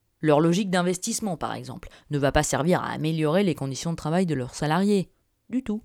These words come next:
mais bien à étendre leur territoire, à conquérir toujours plus. On est donc bien en plein régime féodal, comme ces seigneurs qui investissaient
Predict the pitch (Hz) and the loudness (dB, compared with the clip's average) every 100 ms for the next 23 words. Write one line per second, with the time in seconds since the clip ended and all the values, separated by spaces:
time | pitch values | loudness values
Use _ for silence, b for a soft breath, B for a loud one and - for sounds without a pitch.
0 | - 175 202 240 151 170 - 196 196 156 | 2 4 6 4 4 2 6 8 8 4
1 | - 147 139 139 139 - - 135 - 202 | 0 -6 -6 -6 -8 -6 -6 -6 2 6
2 | 202 - 165 151 151 - 139 120 - - | 6 6 2 2 -2 -4 -10 -10 -12 -16
3 | - - - _ _ _ _ 214 247 262 | -18 -20 -20 _ _ _ _ -2 0 2
4 | 240 233 196 247 180 - - 339 254 233 | 0 -2 0 0 0 -2 0 0 2 2
5 | 196 208 208 180 156 135 180 151 202 226 | 2 -4 0 0 2 0 0 0 -2 0
6 | 208 - 226 175 135 175 - 156 143 156 | -2 0 2 2 0 -2 -2 -6 -4 -4
7 | - 175 - | -4 -4 -4